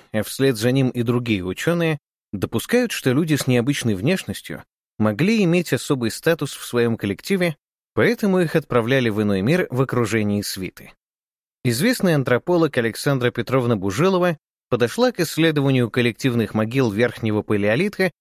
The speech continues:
с другой стороны. Она заметила, что единичных захоронений подростков достаточно мало. Это, вероятно, отражает реальную статистику естественных смертей. Ведь подростки —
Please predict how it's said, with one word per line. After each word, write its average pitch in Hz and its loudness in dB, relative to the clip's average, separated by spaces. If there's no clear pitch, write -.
с 123 -2
другой 160 2
стороны. 85 -8
Она 143 2
заметила, 143 2
что - -4
единичных 110 0
захоронений 117 2
подростков 143 -2
достаточно 131 -2
мало. 98 -2
Это, 120 0
вероятно, 113 0
отражает 107 0
реальную 117 2
статистику 131 -2
естественных 107 -2
смертей. - -6
Ведь 98 -4
подростки — 117 -2